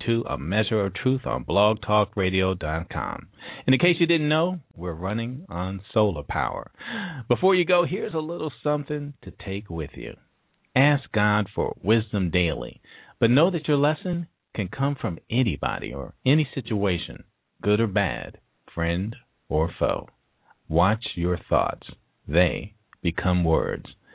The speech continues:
And watch your words. They become actions. And watch your actions.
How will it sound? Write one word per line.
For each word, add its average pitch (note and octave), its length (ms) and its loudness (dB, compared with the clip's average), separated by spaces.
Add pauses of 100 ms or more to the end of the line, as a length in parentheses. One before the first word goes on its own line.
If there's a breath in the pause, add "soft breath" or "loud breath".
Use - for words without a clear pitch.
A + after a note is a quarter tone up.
(280 soft breath)
And A2 180 6
watch D3+ 280 2
your D3 100 4
words. G2+ 480 0 (760)
They F2+ 220 2
become A#1 560 -8 (220)
actions. - 560 -8 (680 soft breath)
And A#2 160 4
watch E3 240 4
your D3+ 180 2
actions. - 600 -2